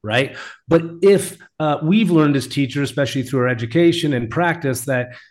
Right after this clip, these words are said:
we have to scaffold and we have to assist our students, um, and we have to differentiate our instructions so that each individual student can overcome goals, because it builds confidence,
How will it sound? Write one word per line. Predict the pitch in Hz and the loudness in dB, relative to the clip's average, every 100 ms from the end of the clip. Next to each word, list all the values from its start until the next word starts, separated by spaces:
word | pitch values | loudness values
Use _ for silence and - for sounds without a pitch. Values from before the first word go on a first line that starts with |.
| _ _ _ _ - | _ _ _ _ -10
we | 131 147 175 | -2 2 4
have | 160 165 165 | 4 2 0
to | 147 | -4
scaffold | - - 104 120 - 190 190 147 | -6 -6 -4 -4 -2 0 0 -2
and | 131 | 0
we | 127 | 0
have | 139 | 2
to | 143 | 0
assist | 117 - - 165 165 - | 0 -2 0 0 -2 -6
our | 127 | -6
students, | - - 139 160 170 170 - - | -6 -4 0 0 -2 -6 -12 -6
um, | 131 120 120 | -4 -4 -4
and | 127 | -2
we | 143 | 0
have | 139 | -2
to | 113 | -2
differentiate | 139 143 156 156 165 165 156 165 | -4 -2 0 0 0 0 0 0
our | 135 | 0
instructions | 117 - 139 139 170 170 170 | -2 -4 -4 -2 -2 -2 0
so | 139 | 0
that | 123 120 - | -2 -4 -4
each | 160 185 - 170 | -2 -2 -2 0
individual | 156 127 143 147 143 | 0 2 0 0 -2
student | - - 139 165 165 | -2 -2 2 2 0
can | - 139 - | -4 -4 -2
overcome | 139 156 165 175 170 - - 156 151 151 165 | 2 4 6 4 2 -4 -4 -2 0 0 -2
goals, | 165 131 123 107 104 - - - - - 117 | -2 0 0 -2 -6 -14 -18 -18 -16 -8 -2
because | 127 - 147 156 220 214 - - | -2 0 2 4 2 0 -8 -8
it | 147 139 110 | -4 -2 2
builds | 143 160 - | 2 2 -2
confidence, | - 156 160 160 123 104 92 | -4 0 0 0 -2 -4 -6